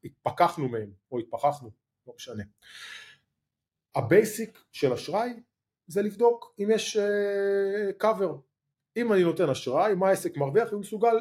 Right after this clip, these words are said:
לשרת את החוב, זה נקרא יחס שירות חוב. אז עכשיו אתה מתחיל לבדוק מלא דברים,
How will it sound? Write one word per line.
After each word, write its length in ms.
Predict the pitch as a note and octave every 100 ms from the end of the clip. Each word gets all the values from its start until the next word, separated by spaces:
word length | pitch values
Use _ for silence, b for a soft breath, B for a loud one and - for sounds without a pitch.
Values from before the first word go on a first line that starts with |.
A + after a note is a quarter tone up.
| A3+
לשרת 340 | - G#3 G#3+
את 80 | G#3
החוב, 280 | - G3 E3+
זה 80 |
נקרא 240 | F3 E3+ G3
יחס 220 | G3+ F#3+
שירות 320 | - F3+ F3+
חוב. 300 | - D#3+ C#3 - _ _ b b b b b
אז 100 | B2
עכשיו 220 | - C#4+
אתה 100 | C#4+
מתחיל 220 | G#3 G3+ C4
לבדוק 280 | C3+ F3
מלא 120 | G#3 A3
דברים, 420 | G3+ A#3 G#3+